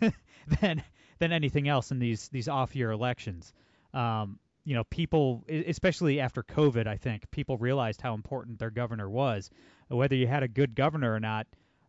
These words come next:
uh, meant if your business survived or not, or if your grandparents survived or not. Um, literally matters of life and death. So, um, yeah, I mean, Doug running a trash campaign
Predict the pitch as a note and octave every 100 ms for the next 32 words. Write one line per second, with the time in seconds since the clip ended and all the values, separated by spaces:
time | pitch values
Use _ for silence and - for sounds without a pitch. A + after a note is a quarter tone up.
0 | - B2 A2 A#2 B2+ B2 _ _ _ -
1 | G2+ G#2+ C#3 C#3 B2 D3 B2+ C3 - C#3+
2 | G2 B2+ A2 F#2+ G#2+ G2 F2+ - - -
3 | C3+ A#2 - C3 G#2+ B2+ C3+ C#3 B2 G#2+
4 | G2+ - - - A#2 A2 G2+ F#2 A2+ G2
5 | F#2+ F#2 - _ _ _ - A2 G#2 A2
6 | B2+ C#3 C3 A#2+ A2 A#2 A2+ A#2 G2+ A2
7 | A2 - A2 A2 G#2 - - A#2 G2 -
8 | - _ - A#2 G#2+ G2+ G2 _ _ _
9 | _ B2+ B2+ C3 - - - C#3 D3+ A#2
10 | D3+ C#3 B2+ C3+ B2+ A2+ - D3+ C3+ A#2+
11 | - C3+ A2+ A2+ A#2+ G#2+ F#2+